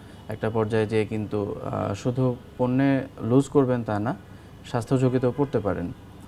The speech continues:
অথবা কোনো বিপজ্জনক স-, আহ, বিপজ্জনক একটা সিচুয়েশনের মধ্যে পড়তে পারেন। আরাম এবং স্বস্তির জীবন নিশ্চিত করতে এয়ার কন্ডিশনের বিকল্প নেই, কিন্তু একটা সময় বলা হতো যে এয়ার কন্ডিশনার একটি লাক্সারি গুডস অথবা,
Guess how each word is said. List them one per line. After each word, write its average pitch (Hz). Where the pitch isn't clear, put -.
অথবা 113
কোনো 120
বিপজ্জনক 117
স-, -
আহ, 98
বিপজ্জনক 117
একটা 107
সিচুয়েশনের 110
মধ্যে 104
পড়তে 98
পারেন। 73
আরাম 143
এবং 147
স্বস্তির 143
জীবন 143
নিশ্চিত 131
করতে 131
এয়ার 113
কন্ডিশনের 120
বিকল্প 120
নেই, 143
কিন্তু 113
একটা 135
সময় 147
বলা 131
হতো 135
যে 127
এয়ার 113
কন্ডিশনার 123
একটি 110
লাক্সারি 110
গুডস 143
অথবা, 104